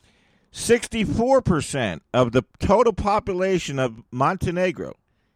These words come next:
is urbanized, and the country spends six point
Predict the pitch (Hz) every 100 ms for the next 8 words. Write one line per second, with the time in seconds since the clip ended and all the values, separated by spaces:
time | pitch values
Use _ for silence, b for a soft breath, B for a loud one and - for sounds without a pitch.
0 | _ 117 131 113 151 175 160 131 104 85
1 | 50 - - - _ _ _ _ _ _
2 | _ - 110 120 120 - 160 165 151 131
3 | 151 143 113 - 247 - - 220 214